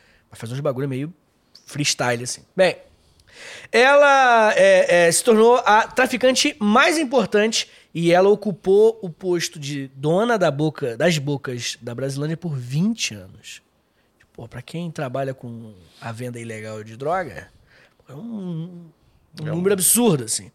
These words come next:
Speaker 1: Geralmente vive muito pouco, né?
Speaker 2: Uhum.
Speaker 1: Que tá envolvido com essas coisas.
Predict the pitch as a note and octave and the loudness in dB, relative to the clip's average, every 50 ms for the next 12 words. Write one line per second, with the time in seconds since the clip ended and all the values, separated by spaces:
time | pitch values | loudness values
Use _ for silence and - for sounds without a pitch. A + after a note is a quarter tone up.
0 | _ _ _ _ - C3 C#3 D3 E3 D3+ - D#3 D#3 E3 E3+ F3 F3+ E3+ - - | _ _ _ _ -10 -8 -6 -6 -6 -8 -8 -10 -10 -10 -10 -10 -10 -6 0 2
1 | G#3+ A3 D3 - - B2+ C3+ C#3+ _ - - A2 G#2 G2 G2 G2+ A2 A2+ _ - | 2 2 2 -2 -10 -14 -14 -16 _ -18 -18 -16 -16 -16 -16 -18 -18 -20 _ -16
2 | A#2+ A2+ B2 C3 B2+ C3+ C3 A#2+ B2+ C3 C3 C3+ - - F#3 - - A2+ F#2 F2 | -12 -8 -6 -6 -4 -4 -6 -6 -8 -10 -8 -8 -8 -8 -10 -10 -10 -12 -14 -14
3 | F#2+ - | -16 -20